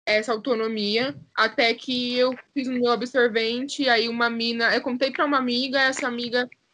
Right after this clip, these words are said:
contou pra uma amiga que me pediu um dia, tipo, tava na minha casa, de boa, a menina falou, "Ah, eu tô aqui, tem como você vender pra mim?"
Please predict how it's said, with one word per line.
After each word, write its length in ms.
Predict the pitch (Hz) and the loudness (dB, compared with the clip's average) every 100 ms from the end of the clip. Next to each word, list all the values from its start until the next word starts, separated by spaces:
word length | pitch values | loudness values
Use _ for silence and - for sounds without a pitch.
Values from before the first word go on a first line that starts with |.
| _ _ _ | _ _ _
contou 440 | 262 254 254 262 - | 0 0 4 4 6
pra 160 | 349 | 2
uma 120 | 302 | 2
amiga 400 | 269 254 254 277 | 0 -2 -2 0
que 140 | 285 285 | 0 -4
me 140 | 269 | -4
pediu 540 | 269 262 220 254 262 294 | -2 -2 -2 -2 0 0
um 200 | 285 262 | -2 -2
dia, 400 | 247 247 285 302 | -2 2 2 0
tipo, 220 | - 247 | -2 -2
tava 200 | 247 247 | 0 0
na 80 | 240 | -2
minha 180 | 254 | -2
casa, 520 | 262 262 226 233 247 254 | 0 2 2 0 -4 -6
de 100 | 247 | -2
boa, 300 | 247 240 247 | 4 4 4
a 40 | |
menina 280 | 254 240 254 | 0 -4 -4
falou, 240 | 302 285 | -4 0
"Ah, 140 | 302 294 | 2 0
eu 80 | |
tô 80 | 285 | 0
aqui, 280 | 403 - 294 | -6 -2 -2
tem 140 | 440 | -2
como 220 | 427 254 208 | -4 -4 -4
você 240 | 214 233 | -2 -2
vender 240 | 214 208 | 0 0
pra 120 | 190 196 | 0 0
mim?" 300 | 240 214 | 0 -4